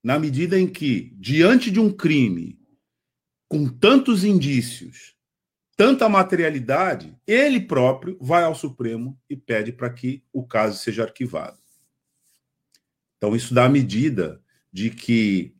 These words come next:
ainda esse esquema funciona com a colaboração, a anuência, em determinados momentos até o incentivo de outras autoridades públicas.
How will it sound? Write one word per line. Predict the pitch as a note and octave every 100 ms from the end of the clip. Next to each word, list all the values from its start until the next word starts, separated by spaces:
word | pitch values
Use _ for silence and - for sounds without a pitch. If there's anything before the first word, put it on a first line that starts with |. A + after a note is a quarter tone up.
| _ -
ainda | A2+ A2+ B2+ E3+ A2+ D#2+ -
esse | A2+ A#2 -
esquema | F#2+ - - D3 D#3 E2+ C2
funciona | _ - C3 - A2+ G2+ A2 C3 C#3 _ _ _ _
com | A#2+ B2 A#2+
a | G#2
colaboração, | - D3 D#3+ D3 B2 A2+ F#2 - C3 C#3 C#3
a | - A2+
anuência, | C#3 B2 G#2+ B2 C#3 - C#3+ C#3+ _ _ _ _ -
em | C4+
determinados | C#4 C4+ A3+ G3+ F#3+ G3+ E3
momentos | D#3+ D#3 F#3 F#3
até | D#3 - F3+
o | F3+
incentivo | G3 G3 G3+ F3+ B2+ - F#3+ G3 A#2+ E2 - _ _ _ _ _ _
de | A#2 C#3
outras | C3 D#3 D#3 D3
autoridades | C#3 C3 C#3 B2+ F#2+ G#2 A2 A2+ A#2 B2 - - _ _ _ _ _ _ _ _ _ _ _ _
públicas. | D#3+ A2 E2+ - - -